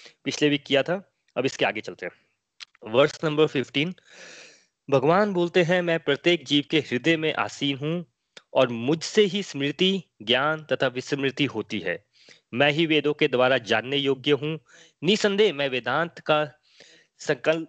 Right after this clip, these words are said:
संकलन करता तथा समस्त वेदों को जानने वाला हूँ।" देखिए, बहुत ही, बहुत ही ब्यूटीफुल वर्स है ये,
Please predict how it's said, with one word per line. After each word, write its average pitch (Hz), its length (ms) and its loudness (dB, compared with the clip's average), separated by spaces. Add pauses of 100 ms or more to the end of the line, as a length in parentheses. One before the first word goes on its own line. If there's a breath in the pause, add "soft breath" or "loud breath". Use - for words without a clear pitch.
(180)
संकलन 170 500 0
करता 170 640 -4 (240)
तथा 127 160 0
समस्त 160 440 -2
वेदों 139 300 0
को 147 200 -2
जानने 110 360 -2
वाला 92 200 -2
हूँ।" 90 200 -12 (380)
देखिए, 127 220 0
बहुत 123 520 -2
ही, 135 80 -2
बहुत 131 580 -6
ही 151 80 -6
ब्यूटीफुल 123 640 -8
वर्स 110 280 -4
है 120 80 0
ये, 139 200 2